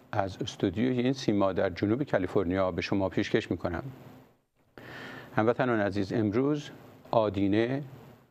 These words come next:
برابر با چهاردهم شهریور هزار و سیصد و نود و سه و پنجم سپتامبر سال دو هزار و چهارده، برنامه سیمای نهاد مردمی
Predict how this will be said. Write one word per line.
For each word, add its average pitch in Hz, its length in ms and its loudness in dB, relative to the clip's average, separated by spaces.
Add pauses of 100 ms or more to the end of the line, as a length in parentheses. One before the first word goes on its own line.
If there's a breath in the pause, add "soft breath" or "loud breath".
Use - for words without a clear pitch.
(500)
برابر 101 460 4
با 95 320 0 (120)
چهاردهم 95 640 0
شهریور 107 520 2
هزار 107 440 2
و - 20 0
سیصد 101 400 0
و 101 60 0
نود 90 300 0
و 87 80 -2
سه 120 380 0 (1300 loud breath)
و 98 260 4
پنجم 113 580 2
سپتامبر 127 760 2
سال 110 400 4
دو 92 140 2
هزار 95 300 2
و 87 40 0
چهارده، 101 720 2 (1300 loud breath)
برنامه 107 760 2
سیمای 113 480 2
نهاد 104 300 0
مردمی 101 680 0